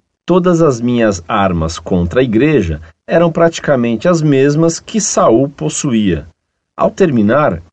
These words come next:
eu não tive outra escolha. Humildemente, reconheci que estava errado e que tinha sido enganado por toda a minha vida. A verdade se descortinou diante dos meus olhos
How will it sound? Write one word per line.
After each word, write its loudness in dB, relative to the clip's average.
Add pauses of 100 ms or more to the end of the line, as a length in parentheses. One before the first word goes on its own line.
eu 0
não 2
tive -2
outra 2
escolha. -2 (320)
Humildemente, -2 (220)
reconheci -2
que -6
estava -2
errado 0 (240)
e -10
que -6
tinha -2
sido -6
enganado 2
por -2
toda 0
a 2
minha 0
vida. -4 (560)
A -6
verdade 0
se -8
descortinou -2
diante -2
dos -8
meus -2
olhos 0